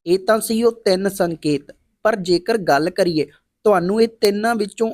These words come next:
ਇੱਕ ਵੀ ਮਿਲ ਰਿਹਾ ਹੈ ਤਾਂ ਫਿਰ ਆਪਾਂ ਬਚਣਾ ਕਿੱਦਾਂ ਹੈ? ਤੁਸੀਂ ਕੀ ਕਰਨਾ ਹੈ? ਆਪਾਂ ਨੂੰ ਨਹੀਂ ਪਤਾ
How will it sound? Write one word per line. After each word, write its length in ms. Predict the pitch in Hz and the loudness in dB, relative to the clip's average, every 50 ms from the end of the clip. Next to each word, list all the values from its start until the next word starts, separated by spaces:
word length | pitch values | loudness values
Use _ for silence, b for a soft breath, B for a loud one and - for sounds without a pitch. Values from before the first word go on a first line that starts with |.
| - _ _ | -8 _ _
ਇੱਕ 260 | 196 196 202 196 - | 0 0 0 -2 -4
ਵੀ 140 | 233 254 254 | -2 -2 0
ਮਿਲ 240 | 226 214 196 165 156 | 0 0 0 0 0
ਰਿਹਾ 200 | 143 151 156 151 | 2 2 2 2
ਹੈ 120 | 143 - _ _ _ _ _ _ | 0 -4 _ _ _ _ _ _
ਤਾਂ 80 | 202 202 | -2 -2
ਫਿਰ 340 | 196 - - 160 165 175 - - | -2 0 0 2 2 2 0 0
ਆਪਾਂ 300 | - 175 - _ - 208 | -2 -2 -2 _ -2 -2
ਬਚਣਾ 480 | 208 170 135 143 139 139 - 180 180 185 | -2 -2 -2 -2 -2 -2 -2 -4 -4 -4
ਕਿੱਦਾਂ 320 | 180 - 160 139 135 131 | -4 -4 -6 -4 -4 -4
ਹੈ? 120 | 120 - _ _ _ _ | -6 -6 _ _ _ _
ਤੁਸੀਂ 300 | - 226 220 - 240 233 226 | -6 -4 -2 0 -2 -2 -2
ਕੀ 220 | - - 208 214 208 | -2 -2 -2 -2 0
ਕਰਨਾ 320 | - - - 151 156 170 | 2 0 2 2 0 -2
ਹੈ? 140 | 180 - - _ _ _ _ _ | -4 -4 -8 _ _ _ _ _
ਆਪਾਂ 280 | 175 190 190 - 233 233 | -2 -2 0 0 0 0
ਨੂੰ 140 | 233 247 240 208 | 2 0 0 0
ਨਹੀਂ 160 | 185 196 202 | 0 0 0
ਪਤਾ 320 | 202 180 160 - 135 123 | 0 0 0 2 0 -2